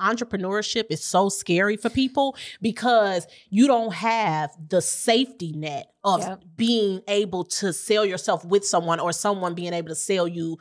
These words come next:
Speaker 1: for you, or you being able to sell something that you don't have the ultimate control and power of, because much is given, much is earned.
Speaker 2: Yeah.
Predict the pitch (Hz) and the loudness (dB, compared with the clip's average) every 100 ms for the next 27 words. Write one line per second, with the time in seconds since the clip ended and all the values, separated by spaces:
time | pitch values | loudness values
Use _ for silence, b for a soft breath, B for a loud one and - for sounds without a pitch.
0 | b b _ _ 208 196 180 165 208 175 | b b _ _ 6 8 6 4 0 -2
1 | 214 185 143 185 180 175 165 214 185 190 | 0 2 0 0 2 0 0 -6 -4 -6
2 | 180 180 180 170 170 160 - - 196 165 | -2 -2 -2 -4 -8 -6 -6 -2 -2 -2
3 | 143 - 226 208 185 214 196 196 175 160 | -4 -2 2 2 2 0 -2 -4 -6 -6
4 | - 226 208 180 170 185 175 170 160 B | -6 -2 2 2 0 0 2 2 0 B
5 | B _ 180 190 202 190 180 165 - 160 | B _ 0 2 0 0 -6 -6 -8 -10
6 | - 190 180 175 135 170 - 214 226 208 | 0 2 4 2 -4 -8 -6 0 2 2
7 | 165 160 151 147 B B 175 196 170 - | 0 0 -2 -6 B B -2 0 0 -2
8 | _ 165 160 - 160 208 226 165 156 _ | _ -10 -8 -8 0 2 2 -4 -12 _
9 | 147 151 147 143 - 180 170 156 147 B | _ -16 -14 -14 -2 2 2 0 -10 B